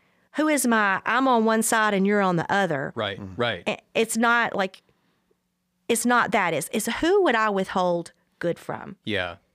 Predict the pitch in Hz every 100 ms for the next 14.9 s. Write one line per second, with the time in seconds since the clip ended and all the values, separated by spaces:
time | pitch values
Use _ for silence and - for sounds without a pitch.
0 | _ _ _ _ - 110 104 101 98 101
1 | 101 101 104 - 110 107 101 98 95 -
2 | - - _ _ 101 98 90 - _ _
3 | _ _ _ _ _ _ _ _ _ _
4 | - 120 120 117 - 107 95 90 90 _
5 | _ _ _ _ _ _ _ _ _ _
6 | _ _ _ 113 120 104 - 98 98 92
7 | 82 101 85 _ - - 113 98 - 110
8 | 98 92 90 101 98 95 90 92 90 101
9 | 92 - 90 - 101 98 101 110 _ _
10 | _ 107 113 113 - 104 101 - - 117
11 | 90 - 101 98 98 101 98 - 90 82
12 | _ 90 - _ _ _ 101 - 120 101
13 | 95 107 90 90 95 - 92 85 82 82
14 | - 98 92 87 - 87 - -